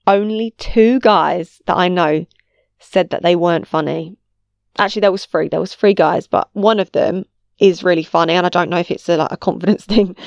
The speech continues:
but I just kind of ignored their one. I was like, "Oh, they can shut up, they're funny." Um, but the other two, one of them, yeah, I probably would agree he's not that funny, but not in a bad way, just, like, a nice, chilled out, down to earth guy. And the other one,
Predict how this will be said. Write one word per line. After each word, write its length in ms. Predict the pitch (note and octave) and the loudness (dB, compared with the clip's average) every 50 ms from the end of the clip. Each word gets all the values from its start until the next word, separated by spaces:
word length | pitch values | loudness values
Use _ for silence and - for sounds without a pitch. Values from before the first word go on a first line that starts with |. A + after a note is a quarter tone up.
| - - - - - _ _ _ | -20 -20 -20 -20 -20 _ _ _
but 240 | - F3 F3 - - _ _ _ _ _ _ _ - - - - | 0 0 0 0 -2 _ _ _ _ _ _ _ -20 -12 -4 -2
I 100 | F#3 F#3+ | -2 -2
just 140 | F#3 - | -2 -4
kind 140 | - - E3 | -6 -4 -4
of 60 | D#3 | -4
ignored 280 | E3+ F3 F3+ E3+ E3 E3 | -4 -2 -2 -2 -2 0
their 120 | D#3 D#3 | 0 0
one. 120 | D#3 D#3+ D3+ | 0 0 0
I 20 | |
was 100 | E3+ E3+ | -2 -2
like, 80 | D#3 - | -2 -2
"Oh, 140 | C#3 D3+ D#3+ | 0 0 -2
they 120 | - E3+ | -2 -4
can 120 | - F3 | -6 -8
shut 180 | - - - D3 | -8 -4 -2 -2
up, 100 | C#3+ C#3+ | -2 -2
they're 160 | - - E3 | -4 -4 -6
funny." 340 | - - - - D#3+ E3 - - - - - - - - - | -4 -8 -8 -8 -8 -10 -10 -14 -20 -20 -20 -20 -12 -2 0
Um, 200 | G3 G3 F3+ E3+ | 0 0 2 0
but 120 | F#3+ - | -2 0
the 100 | A#3+ C4 | 2 2
other 160 | C4+ C4 B3+ | 2 2 0
two, 500 | A#3+ - - A#3 E3+ D#3 D#3 F3 G3+ G#3 - _ _ _ _ _ _ _ _ _ _ _ _ _ _ - - _ _ _ _ | -2 0 0 2 2 4 4 2 2 0 -2 _ _ _ _ _ _ _ _ _ _ _ _ _ _ -20 -20 _ _ _ _
one 220 | - A#3 C4+ D4 C#4 | -2 2 2 2 2
of 100 | C4+ C4 | 0 0
them, 400 | - B3 B3 A#3 A3 A3+ A#3 - - | 2 2 2 2 2 0 -2 -6 -2
yeah, 220 | - D#4 E4 D#4+ | 0 2 4 4
I 20 | E4 | 4
probably 260 | E4 - D#4 B3 A#3+ | 2 0 0 0 2
would 120 | A3 A3 | 0 0
agree 200 | A3 - F#3+ F3+ | -2 0 2 2
he's 140 | F3 F#3 - | 2 2 0
not 140 | G3 E3 - | -2 -4 -2
that 180 | - - - - | -2 -4 -4 -2
funny, 260 | - E3+ E3 F3+ G3+ | -2 -2 0 0 2
but 140 | F#3 G3+ A3+ | 2 2 2
not 160 | C#4 C4 - | 2 2 2
in 60 | G#3 | 0
a 40 | F#3+ | 0
bad 280 | - E3 D#3+ D#3 - | 0 0 -2 -2 0
way, 180 | - E3 E3+ A3 | 0 2 2 2
just, 260 | G#3+ - A#3+ - - | 0 -2 -8 -4 0
like, 160 | F#3+ F3+ - - | 0 0 0 0
a 40 | G3+ | -2
nice, 460 | G3+ G3+ G3+ F#3+ F#3+ G3 - - _ _ _ - | 0 0 2 0 0 -2 -8 -14 _ _ _ -14
chilled 340 | - - - G3+ F#3+ F#3 F#3 | -6 0 4 4 4 4 4
out, 320 | F3 F3 E3+ E3 - _ _ - - - - - _ _ _ - | 2 2 2 0 -2 _ _ -20 -20 -20 -20 -20 _ _ _ -4
down 220 | - G3 F#3 F#3 | -2 -2 -2 -2
to 120 | - - D#3+ | -2 -2 -2
earth 180 | E3 - _ - | -2 -2 _ 0
guy. 480 | F3 E3 D#3 D#3+ E3 F#3+ A#3+ C#4 C#4 _ - - - - _ _ _ - | 2 4 4 4 4 4 2 0 -4 _ -16 -20 -20 -20 _ _ _ -2
And 340 | - G#3+ A3 A#3 A#3 A#3 A#3+ | 0 2 2 2 2 0 2
the 60 | C4 | 2
other 180 | C#4+ C#4+ C4 B3 | 0 2 2 2
one, 460 | A3+ A3 G3 G3 G3 F#3 F#3+ F#3 - | 2 4 4 4 2 0 -2 -6 -10